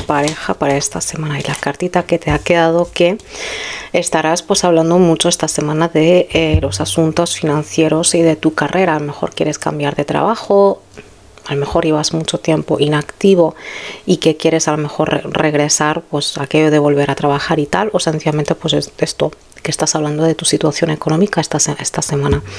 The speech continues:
Empezamos por tu carta del cuatro de espadas y esto nos está hablando de una real sol-,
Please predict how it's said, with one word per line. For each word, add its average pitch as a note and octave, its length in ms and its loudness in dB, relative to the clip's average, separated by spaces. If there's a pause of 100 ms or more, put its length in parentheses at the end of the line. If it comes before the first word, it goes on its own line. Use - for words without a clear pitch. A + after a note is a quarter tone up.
(640)
Empezamos A3 380 2
por - 160 -2
tu F#3+ 100 2
carta G3+ 240 0
del F#3+ 160 4
cuatro E3 300 0
de C#3+ 80 4
espadas C#3+ 640 0
y D3+ 60 2
esto F#3 180 0
nos G3 140 2
está - 160 2
hablando D#3+ 280 2
de G3 100 6
una D#3 200 4
real D3+ 400 0
sol-, D3+ 320 0